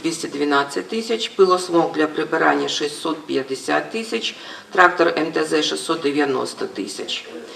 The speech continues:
Далі. Придбання обладнання спортивних майданчиків — сімсот тридцять тисяч.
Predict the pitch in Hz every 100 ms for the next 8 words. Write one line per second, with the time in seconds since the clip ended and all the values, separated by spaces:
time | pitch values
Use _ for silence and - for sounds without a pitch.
0 | - - - - 175 185 160 143 - -
1 | - - - 190 180 226 262 247 240 233
2 | - 170 170 196 202 202 196 - - 196
3 | 185 190 196 202 202 180 156 139 - -
4 | - - - - - - 170 170 247 240
5 | 165 143 - 139 - 135 - - - -